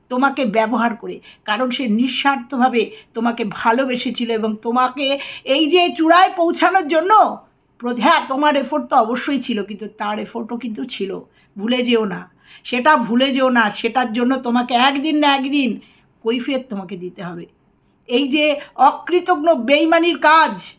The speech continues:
করলে পরে তার রেজাল্ট, হ্যাঁ, হয়তো অনেকেই বলবে, "এক হাতে তালি বাজে না", হয়তো ওরও দোষ থাকতেই পারে, থাকতেই পারে, দোষ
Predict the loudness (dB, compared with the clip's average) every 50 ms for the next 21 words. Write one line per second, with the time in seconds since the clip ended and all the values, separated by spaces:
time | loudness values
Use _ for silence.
0 | _ _ _ _ _ _ _ _ _ -6 -4 -4 -2 -2 -2 -2 0 0 0 0
1 | -2 -4 -8 -18 _ _ -4 -2 -2 0 0 0 0 2 2 0 0 2 2 4
2 | 4 4 4 2 0 0 0 2 2 2 2 2 2 0 -2 -2 0 2 2 0
3 | 2 2 0 0 0 -2 -8 -4 2 2 2 2 2 -2 -2 -2 2 2 2 2
4 | 2 2 2 2 2 2 2 2 4 4 4 4 4 2 0 2 2 4 4 4
5 | 4 4 4 2 0 0 -14 _ -4 -2 -2 -2 0 0 -2 0 2 2 0 0
6 | -2 -6 -14 _ _ _ _ _ _ _ _ -2 2 4 4 4 4 0 -10 _
7 | 0 2 4 4 2 4 4 2 4 4 0 -2 -2 -6 -14 -20 _ -10 -2 2
8 | 4 4 4 4 2 -4 -10 -12